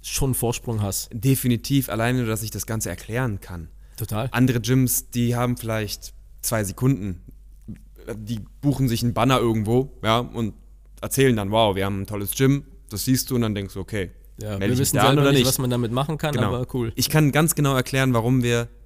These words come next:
Speaker 2: diese Maschine haben, warum wir dieses Konzept fahren und das ist natürlich ein Riesenvorteil.
Speaker 1: Und das ist die
Speaker 2: Absolut.
Speaker 1: Betreuung, die die anderen nicht haben.
Speaker 2: Ja.
Speaker 1: Äh, weiß nicht, ob du es mitbekommen hast, äh, McFit hat ja einen neuen Deal mit Aldi.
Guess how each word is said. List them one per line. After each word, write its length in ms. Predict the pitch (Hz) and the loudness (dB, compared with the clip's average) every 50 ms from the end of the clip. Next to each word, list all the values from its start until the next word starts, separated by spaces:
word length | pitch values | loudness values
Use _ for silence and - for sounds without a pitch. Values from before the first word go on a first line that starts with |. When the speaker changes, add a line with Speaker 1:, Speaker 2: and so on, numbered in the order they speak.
| - - - - - - | -20 -20 -20 -20 -4 0
Speaker 2:
diese 160 | 139 135 127 | 2 4 4
Maschine 400 | 120 113 113 - - 123 107 101 | 4 2 0 0 -2 -2 -2 -2
haben, 340 | 95 90 90 90 92 92 90 | 0 -2 -2 -2 -2 -4 -2
warum 300 | 104 110 110 123 127 123 113 | -2 0 2 4 4 4 4
wir 240 | 120 117 117 113 | 4 4 4 2
dieses 300 | 110 - 123 127 120 - - | 2 0 2 2 2 2 0
Konzept 380 | - 117 113 - 110 104 - | -2 -4 -2 -2 -6 -6 -6
fahren 300 | - - 107 98 95 98 | -6 -4 -4 -2 -2 -2
und 100 | 98 98 | -4 -4
das 140 | 107 104 - | -2 0 0
ist 140 | - - - | 0 -2 -4
natürlich 240 | 107 98 - 95 - | -6 -8 -8 -8 -6
ein 60 | 101 | -6
Riesenvorteil. 600 | 98 104 101 87 90 80 95 92 - 98 85 78 - | -4 -4 -4 -6 -6 -8 -8 -8 -8 -8 -10 -10 -8
Speaker 1:
Und 100 | 120 117 | -6 -4
das 140 | 127 120 - | -4 -2 -2
ist 220 | 117 - - - | -4 -4 -4 -4
die 60 | 131 | -4
Speaker 2:
Absolut. 140 | 127 120 120 | -4 -2 -2
Speaker 1:
Betreuung, 540 | 131 127 - - - 123 127 131 135 135 127 | -2 -2 -4 -4 -4 -2 -2 0 0 -2 -2
die 80 | 120 | -2
die 100 | 117 117 | -2 -2
anderen 240 | 104 107 113 110 107 107 | -4 -4 -6 -8 -8 -8
nicht 180 | 107 - - | -10 -10 -10
haben. 220 | 110 104 101 104 - | -10 -10 -10 -10 -10
Speaker 2:
Ja. 640 | - 101 - - - - - - - - - - - - | -10 -10 -10 -12 -16 -20 -20 -20 -20 -20 -20 -16 -12 -6
Speaker 1:
Äh, 60 | 120 | -4
weiß 160 | 127 143 - | -2 0 0
nicht, 80 | 180 160 | 0 0
ob 60 | 151 | -2
du 60 | - | -2
es 80 | 123 - | -4 -4
mitbekommen 420 | 170 165 - - - 190 190 180 185 | -4 -4 -4 -4 -4 -2 -2 -2 -2
hast, 320 | 202 - - - - - - - - - - - - - - | -2 -4 -6 -8 -10 -12 -16 -20 -20 -20 -20 -20 -20 -16 -10
äh, 240 | - 123 123 120 117 | -8 -4 -4 -2 -2
McFit 400 | 120 123 120 - - 185 180 - | -2 -2 -2 -2 -4 -4 -2 -2
hat 140 | 175 151 - | -4 -2 -2
ja 40 | 139 | -2
einen 100 | 131 127 | 0 0
neuen 220 | 123 123 120 120 | 0 0 0 0
Deal 300 | 107 127 139 175 214 254 - - - - - - - - | 0 0 -2 -2 -4 -6 -8 -14 -20 -20 -20 -20 -12 -6
mit 360 | 120 123 131 151 - - - | -2 0 0 -2 -2 -4 -6
Aldi. 440 | 120 139 151 139 131 113 110 101 | -4 -2 -2 0 0 -2 -2 -4